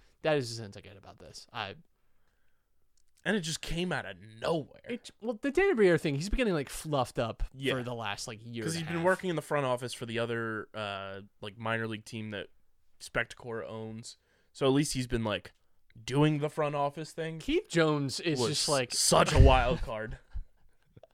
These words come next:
Speaker 1: I'm just, like, that is a deeply unserious move.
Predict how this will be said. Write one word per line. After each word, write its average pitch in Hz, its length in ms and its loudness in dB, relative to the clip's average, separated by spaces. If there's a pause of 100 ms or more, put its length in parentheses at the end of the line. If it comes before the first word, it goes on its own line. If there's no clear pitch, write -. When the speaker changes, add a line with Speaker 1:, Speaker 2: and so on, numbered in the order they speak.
(600)
Speaker 1:
I'm 233 160 0
just, 185 240 -2
like, 160 160 -2 (180)
that 165 80 -2
is 175 160 -2
a 180 60 2
deeply 143 500 -4
unserious 113 760 -10
move. - 300 -18